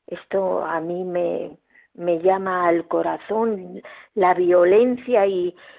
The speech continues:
y lo terrible de esta traición y el dolor que esto tuvo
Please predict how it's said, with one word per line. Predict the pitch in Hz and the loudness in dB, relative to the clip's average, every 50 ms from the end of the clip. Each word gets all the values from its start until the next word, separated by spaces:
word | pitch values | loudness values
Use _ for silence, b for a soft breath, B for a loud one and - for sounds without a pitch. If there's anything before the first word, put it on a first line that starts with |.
| B B | B B
y | 226 196 | -2 2
lo | 196 196 185 180 185 | 4 4 4 4 4
terrible | - 175 170 165 - - 240 277 277 233 233 190 185 175 | 4 2 2 2 2 0 0 0 0 0 0 0 0 0
de | - 170 | 0 -2
esta | 165 - - - 170 165 - | -4 -4 -2 -2 -2 -2 -2
traición | - 160 165 165 156 - - - 196 202 196 202 214 220 220 b b b b b b b b _ _ | -2 -2 -2 -2 -4 -8 -8 -4 -2 -2 -2 -2 -4 -6 -10 b b b b b b b b _ _
y | 226 190 180 | 0 4 4
el | 170 165 | 4 4
dolor | 175 175 165 180 208 233 240 - | 4 2 2 4 2 0 -2 -4
que | - | -8
esto | 202 - _ - 165 160 | -10 -8 _ -6 -6 -6
tuvo | - 202 185 175 180 180 170 165 B | -4 -4 -4 -4 -4 -6 -6 -6 B